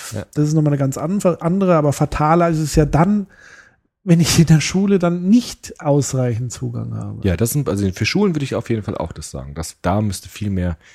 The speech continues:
Speaker 1: Internet noch dabei sein. Ja.
Speaker 2: Ja.
Speaker 1: Und da müssen wir die Lehrer entsprechend ausbilden, dass die sich auch damit auskennen, weil es ist nämlich auch nicht garantiert, dass die das gut
Speaker 2: Ja.
Speaker 1: nutzen und gut kennen und
Speaker 2: Definitiv.
Speaker 1: Ja.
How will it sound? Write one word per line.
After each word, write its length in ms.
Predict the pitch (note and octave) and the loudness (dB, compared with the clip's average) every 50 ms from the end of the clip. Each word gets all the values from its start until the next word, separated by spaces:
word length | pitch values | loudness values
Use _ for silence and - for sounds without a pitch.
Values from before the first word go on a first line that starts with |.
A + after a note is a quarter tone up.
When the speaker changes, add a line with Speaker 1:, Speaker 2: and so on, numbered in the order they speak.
| - _ _ _ - | -20 _ _ _ -6
Speaker 1:
Internet 360 | G2 G2 F#2 F2 D#2+ D2+ - | -4 -2 -2 -2 -4 -4 -8
noch 140 | D#2 D2+ - | -10 -14 -12
dabei 320 | - D#2 - C2 A#1+ - | -14 -16 -14 -14 -16 -16
sein. 160 | - - D2+ D2 _ - | -16 -18 -18 -18 _ -12
Ja. 100 | F#2+ E2 - _ _ - | -12 -12 -12 _ _ -16
Speaker 2:
Ja. 80 | A2+ G2+ F2+ - - - | -14 -14 -14 -14 -8 -2
Speaker 1:
Und 100 | G2 G2 | 0 2
da 60 | F#2 | 2
müssen 160 | F#2 F#2+ - | 2 2 2
wir 100 | G#2+ F#2 | 2 2
die 60 | E2+ | 2
Lehrer 200 | F2 F#2 F#2+ G2 F#2 | 2 2 2 0 -2
entsprechend 340 | F2 - - F#2 F2 - - | -2 -4 -4 -6 -4 -4 -4
ausbilden, 400 | - F#2+ - - - F#2+ F2+ F2 | -4 -4 -6 -6 -6 -4 -4 -4
dass 100 | E2+ - | -6 -8
die 160 | - - F2 | -8 -10 -10
sich 140 | E2 E2 - | -10 -8 -8
auch 120 | - G2+ | -10 -10
damit 200 | - D2 D2 - | -10 -12 -16 -16
auskennen, 320 | - E2 - - - D#2+ D#2+ | -16 -18 -18 -14 -12 -10 -8
weil 80 | D#2+ | -8
es 60 | D#2+ D#2+ | -8 -8
ist 40 | E2 | -10
nämlich 140 | D2+ D#2 C#2 | -10 -8 -8
auch 60 | E2 | -8
nicht 160 | E2+ D2+ - _ _ _ _ | -8 -10 -12 _ _ _ _
garantiert, 420 | - D#2+ D#2 D#2 D2 - - - - | -10 -8 -6 -6 -8 -8 -10 -10 -10
dass 80 | D#2+ | -10
die 140 | - - F2 | -12 -10 -10
das 240 | D#2 D2 - - - _ _ _ _ | -10 -12 -14 -16 -20 _ _ _ _
gut 360 | - - - - - - - - | -10 -10 -10 -10 -12 -16 -18 -14
Speaker 2:
Ja. 60 | D#2+ | -10
Speaker 1:
nutzen 320 | E2 D#2+ - - - D#2+ - | -8 -8 -8 -10 -12 -12 -10
und 180 | - D#2 - | -10 -10 -10
gut 160 | - E2+ - | -10 -12 -12
kennen 300 | - - F2+ D#2+ D#2 D2+ | -8 -8 -8 -8 -8 -10
und 280 | - C2+ C#2+ - - C#3+ - _ _ _ _ _ _ _ - | -12 -14 -16 -18 -18 -20 -20 _ _ _ _ _ _ _ -8
Speaker 2:
Definitiv. 640 | C3 - C3 C3+ C3 B2 - D3+ B2+ G#2+ - - - | -8 -6 -4 -4 -4 -4 -4 -4 -4 -4 -8 -10 -12
Speaker 1:
Ja. 100 | E2 | -12